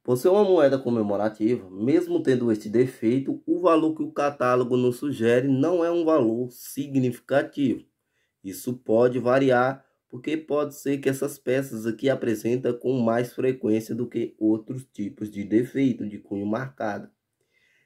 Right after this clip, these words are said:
Essa moeda aqui, as negociações praticadas por colecionadores nas redes sociais, tá na faixa de vinte a quarenta reais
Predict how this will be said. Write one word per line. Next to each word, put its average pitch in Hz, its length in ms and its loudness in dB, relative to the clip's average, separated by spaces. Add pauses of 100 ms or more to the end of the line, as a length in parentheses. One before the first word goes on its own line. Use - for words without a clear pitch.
(140)
Essa 160 180 0
moeda 160 300 4
aqui, 151 240 2
as 131 160 2
negociações 123 680 -2
praticadas 107 600 -2
por 113 200 -6
colecionadores 92 720 -4
nas 92 240 -4
redes 92 200 -2
sociais, 117 460 0 (520)
tá 117 100 -2
na 147 180 2
faixa 131 320 2
de 135 160 -4
vinte 127 540 -2
a 127 220 -2
quarenta 110 480 0
reais 135 420 -2